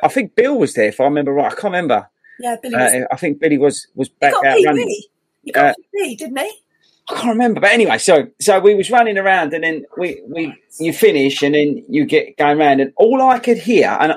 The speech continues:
Speaker 1: I'm not joking, I was miles away from it, all I could hear was Mel's voice, but you couldn't see her,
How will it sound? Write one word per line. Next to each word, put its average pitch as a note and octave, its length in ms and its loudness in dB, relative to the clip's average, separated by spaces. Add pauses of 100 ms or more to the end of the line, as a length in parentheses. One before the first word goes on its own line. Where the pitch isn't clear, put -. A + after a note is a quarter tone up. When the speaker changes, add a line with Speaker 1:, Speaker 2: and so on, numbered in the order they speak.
Speaker 1:
I'm G#3 140 2
not C4 160 -2
joking, F#3 180 4
I E3+ 140 4
was D3 100 0
miles D#3+ 380 2
away C3+ 240 0
from B2+ 180 -10
it, - 120 -2
all C4 200 4
I C4 120 4
could A3 140 -6
hear F#3 220 0
was B2 140 -4
Mel's D3 560 0
voice, - 500 -4 (460)
but F#3+ 100 -2
you G3+ 80 2
couldn't C#4+ 360 0
see C#4+ 260 2
her, A#2+ 240 -6